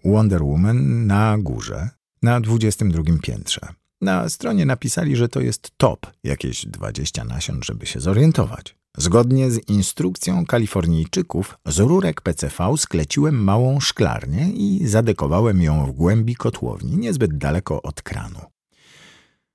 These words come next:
Przy upale, jaki panował na dachu i nawadnianiu kropelkowym własnej roboty, rosło to jak głupie. Przez cały czas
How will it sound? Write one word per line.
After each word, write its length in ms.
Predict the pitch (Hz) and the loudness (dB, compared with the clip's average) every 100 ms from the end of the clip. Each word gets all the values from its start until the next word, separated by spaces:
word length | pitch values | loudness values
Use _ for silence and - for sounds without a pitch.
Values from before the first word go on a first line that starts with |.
| _ | _
Przy 160 | - 98 | -10 -6
upale, 440 | - - 73 64 | -6 -2 -2 -2
jaki 280 | 55 53 - | -6 -10 -12
panował 460 | - 60 64 62 58 | -8 -6 -6 -6 -6
na 120 | 58 | -6
dachu 400 | 64 73 - 62 - _ - | -4 -4 -4 -10 -12 _ -2
i 200 | 101 101 | 0 2
nawadnianiu 680 | 92 87 90 104 95 90 82 | 2 2 2 2 4 4 2
kropelkowym 680 | 90 78 87 - 107 90 | -2 0 -2 -2 0 2
własnej 360 | 80 87 - 82 | 2 0 0 0
roboty, 480 | 85 78 - 80 80 _ | 0 -2 -2 -6 -6 _
rosło 520 | 147 117 156 - 214 | 0 2 2 2 -2
to 140 | - 208 | 0 0
jak 200 | 202 143 | 0 0
głupie. 800 | 104 98 151 240 277 - - - - _ - | 0 0 2 2 2 -2 -8 -10 -20 _ -4
Przez 240 | 80 - | -2 0
cały 260 | 90 85 76 | 2 2 2
czas 500 | 85 82 - - | 0 0 0 -4